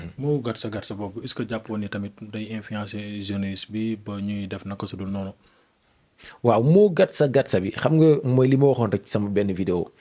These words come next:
Speaker 2: Euh, nañ joxe sunu bakkan, nañu rayante.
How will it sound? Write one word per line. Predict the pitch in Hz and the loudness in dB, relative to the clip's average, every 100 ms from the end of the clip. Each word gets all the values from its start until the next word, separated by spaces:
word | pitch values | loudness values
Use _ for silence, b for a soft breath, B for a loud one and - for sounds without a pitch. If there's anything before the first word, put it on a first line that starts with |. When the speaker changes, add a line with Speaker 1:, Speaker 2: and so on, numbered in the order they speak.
| b b b b _ - | b b b b _ -6
Speaker 2:
Euh, | - - - 55 107 - - _ _ _ _ - | -2 0 0 0 0 -2 -6 _ _ _ _ -16
nañ | 107 101 101 104 113 120 120 120 113 - 107 117 135 | -14 -12 -10 -10 -10 -10 -6 -6 -4 -4 0 4 4
joxe | 131 123 | 4 4
sunu | 117 123 | 2 2
bakkan, | 110 110 - 110 110 110 - - - | 2 2 2 0 -2 -6 -16 -20 -12
nañu | 120 107 110 107 | -4 -2 0 2
rayante. | 110 107 104 98 101 98 | 2 2 0 0 -2 -2